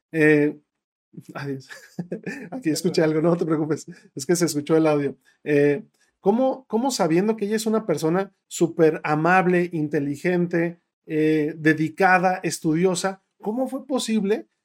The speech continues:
que haya sido rechazada y que se haya deprimido tanto? En esa edad yo de repente caí en cuenta y dije,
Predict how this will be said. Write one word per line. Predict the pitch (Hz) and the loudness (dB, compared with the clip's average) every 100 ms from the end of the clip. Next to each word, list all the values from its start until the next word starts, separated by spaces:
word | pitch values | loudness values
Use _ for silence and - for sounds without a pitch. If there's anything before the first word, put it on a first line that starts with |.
| _ _ | _ _
que | - 160 156 160 | 0 2 2 0
haya | 170 190 233 | -4 -4 -4
sido | - 226 233 | -4 -4 -2
rechazada | 196 175 147 170 185 254 330 - | -4 -4 -6 -2 -2 -4 -8 -10
y | 175 | -6
que | 175 | -4
se | 156 165 | -2 -2
haya | 185 | -2
deprimido | 190 185 151 151 151 | -2 -4 -4 -2 -2
tanto? | 151 156 151 147 - _ _ _ - | -2 -4 -6 -10 -16 _ _ _ -6
En | 165 | 0
esa | 185 208 | 0 0
edad | 214 208 | 0 0
yo | 202 | 0
de | 202 | -2
repente | 175 170 165 185 | -4 -6 -6 -4
caí | 156 151 | -4 -2
en | 170 | -4
cuenta | 175 175 | -4 -4
y | 170 | -2
dije, | 156 151 131 | -4 -6 -8